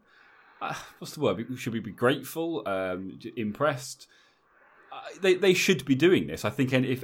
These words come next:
if any of them was to say that they weren't prepared to do it, you'd have serious questions to ask. Um, so I, I don't think that, I don't think that this article was a complaint in any way. I think it was just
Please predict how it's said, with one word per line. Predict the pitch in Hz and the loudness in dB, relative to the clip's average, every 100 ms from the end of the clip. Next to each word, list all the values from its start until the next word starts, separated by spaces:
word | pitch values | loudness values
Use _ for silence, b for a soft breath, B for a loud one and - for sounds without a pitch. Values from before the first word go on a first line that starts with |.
| - | -4
if | 131 135 | -2 2
any | 131 120 | 2 2
of | 113 | 0
them | 113 | 0
was | 110 107 - | 0 -2 -6
to | 117 | -6
say | 117 107 101 101 104 _ _ - | 0 2 2 -2 -8 _ _ -16
that | 95 | -8
they | 104 | 2
weren't | 135 160 | 4 4
prepared | 160 - 95 | 2 -4 -4
to | - | -4
do | - 95 | -2 0
it, | 117 - | 0 -4
you'd | 113 - - | -8 -10 -2
have | 120 110 - - | 0 0 -4 -20
serious | - - 110 101 - | -6 0 0 0 -4
questions | 156 - 104 92 | -6 -4 -8 -10
to | - 85 | -6 -6
ask. | 82 - - _ _ - | -6 -10 -18 _ _ -8
Um, | 95 95 92 95 92 _ _ b b b | -4 -2 -2 -6 -12 _ _ b b b
so | - 139 | 4 6
I, | 151 | 6
I | |
don't | 165 196 175 | 6 6 4
think | 160 - - - | -2 -2 -14 -4
that, | 147 143 - - | 0 0 -2 2
I | |
don't | 160 208 | 6 4
think | 156 135 | 2 -4
that | |
this | 113 139 | 2 6
article | 147 - 101 98 95 _ - - - | 6 4 -4 -8 -8 _ -20 -20 -4
was | 127 113 | 0 0
a | |
complaint | - 107 104 131 156 - | 0 -2 4 4 4 2
in | 98 | -4
any | 107 | -2
way. | 107 131 | 2 2
I | 90 | 2
think | 80 | -4
it | |
was | 92 - | -8 -6
just | 101 - | -6 -6